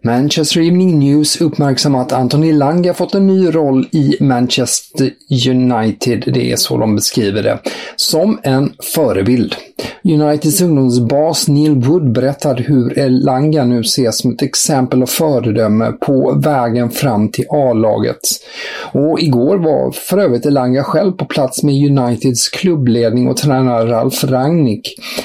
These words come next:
när U nitton-laget spelade i uefa Youth League.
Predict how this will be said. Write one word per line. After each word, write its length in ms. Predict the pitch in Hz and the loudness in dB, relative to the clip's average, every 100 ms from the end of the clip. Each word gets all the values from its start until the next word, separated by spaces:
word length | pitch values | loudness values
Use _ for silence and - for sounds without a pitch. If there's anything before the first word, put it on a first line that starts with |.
| - - | -8 -2
när 520 | 123 123 127 123 127 - | 0 0 0 0 -2 -2
U 180 | 165 | 0
nitton-laget 600 | 151 104 - 113 135 147 | 2 0 -2 -2 0 -2
spelade 420 | - - 123 117 123 | -2 -2 0 2 2
i 140 | 139 | 2
uefa 540 | 135 120 110 - 123 - _ _ | 2 2 -2 -4 -4 -4 _ _
Youth 540 | - 131 160 156 - 123 | 0 2 2 0 -2 0
League. 380 | 113 107 113 | 2 2 -2